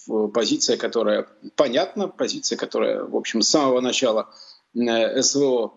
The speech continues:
частью российской элиты, находящейся за рубежом, транслировалась. И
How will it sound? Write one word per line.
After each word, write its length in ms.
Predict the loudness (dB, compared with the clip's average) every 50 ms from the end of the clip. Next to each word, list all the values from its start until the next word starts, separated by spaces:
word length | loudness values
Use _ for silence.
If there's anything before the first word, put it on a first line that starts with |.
| -14 -6
частью 680 | -2 0 0 2 0 -2 -2 -2 0 0 0 -2 -4 -4 -2
российской 560 | 0 0 0 0 -2 -2 -2 -2 0 0 0
элиты, 220 | 0 0 -2 -2
находящейся 580 | -2 0 0 0 0 0 0 0 0 0 0 0
за 140 | 2 2 2
рубежом, 480 | 2 2 0 0 0 -2 -2 -4 -6 -8 -14 _ _ -4
транслировалась. 920 | -2 0 0 0 0 0 2 2 2 2 2 0 0 0 -2 -4 -6 -8 -18 _ _ _ _ _ _ _ _ _ _ _
И 640 | -2 0 2 2 2 2 2 2 2 0 0 -2